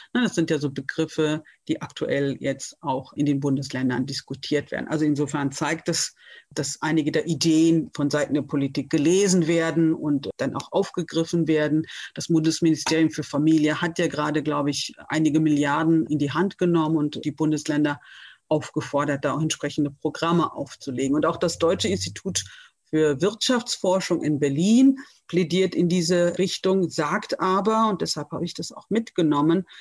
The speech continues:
dass man sich nicht in der Illusion wiegen sollte, dass mit einigen, äh, Maßnahmen die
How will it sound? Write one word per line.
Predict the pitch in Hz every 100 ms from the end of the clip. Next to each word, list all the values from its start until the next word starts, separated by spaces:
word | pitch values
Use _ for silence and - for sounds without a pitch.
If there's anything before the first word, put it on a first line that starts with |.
| - - -
dass | 170 175 175
man | 180 170 180 156
sich | 165 160
nicht | 180 208 -
in | 196 175
der | 160
Illusion | - 160 165 143 151 175 160
wiegen | 156 156 175
sollte, | 147 143 147 156 170 160 156 - -
dass | 147 -
mit | 160 151 -
einigen, | 160 165 165 151 160 -
äh, | 147
Maßnahmen | 139 135 147 - 170 151 147 147 147
die | - 151 147 143